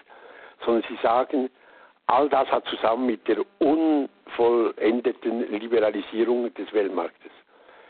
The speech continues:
Wenn der Weltmarkt genügend liberalisiert wäre in allen Sektoren, dann würden sich die Marktkräfte maximal entwickeln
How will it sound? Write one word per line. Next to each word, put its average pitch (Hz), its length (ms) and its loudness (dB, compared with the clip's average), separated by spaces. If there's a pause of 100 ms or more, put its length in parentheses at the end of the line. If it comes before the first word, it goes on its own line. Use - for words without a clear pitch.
(240)
Wenn 113 220 0
der 104 160 -2
Weltmarkt 120 540 0 (340)
genügend 131 520 -4
liberalisiert 117 720 -2
wäre 101 300 2
in 87 180 -6
allen 113 240 0
Sektoren, 92 580 -4 (540)
dann 113 200 0
würden 135 340 2
sich 123 140 -10
die 113 100 -12
Marktkräfte 107 800 -2 (200)
maximal 113 840 0 (540)
entwickeln - 680 -2